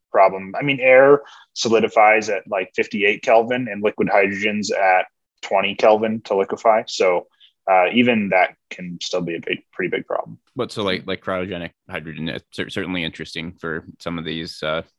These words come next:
Speaker 2: t-, space applications. But could, can you speak
Speaker 1: Yeah.
Speaker 2: to, I, I don't know if we're talking about, uh, like, f-, fuel cell type applications or, uh, I, I, I assume, but, uh, it, can you,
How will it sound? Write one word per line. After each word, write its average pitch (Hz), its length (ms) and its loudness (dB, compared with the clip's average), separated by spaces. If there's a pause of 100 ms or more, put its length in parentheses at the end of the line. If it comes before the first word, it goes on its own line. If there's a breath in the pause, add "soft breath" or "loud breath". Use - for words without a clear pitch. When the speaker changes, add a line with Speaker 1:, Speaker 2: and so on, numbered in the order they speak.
(540)
Speaker 2:
t-, - 180 -14
space 85 300 -10
applications. 82 600 -8
But - 180 -8
could, 92 160 -10
can 101 100 -8
you 98 60 -4
speak - 220 -2
Speaker 1:
Yeah. - 120 -10
Speaker 2:
to, 90 340 -6 (1200)
I, 101 180 -6
I 104 40 -4
don't 92 100 -8
know 90 240 -6
if 80 240 -10
we're 87 80 -12
talking 90 340 -8
about, 82 440 -8
uh, 80 180 -8 (100)
like, 80 180 -14
f-, 90 140 -16
fuel 92 180 -8
cell 85 180 -10
type - 200 -12
applications 87 800 -10
or, 85 500 -8
uh, 82 240 -6 (720)
I, 92 40 -6
I, 85 180 -6
I 85 160 -8
assume, 87 460 -10
but, 85 160 -6
uh, 82 220 -6 (220)
it, - 240 -16
can 95 120 -8
you, 90 100 -8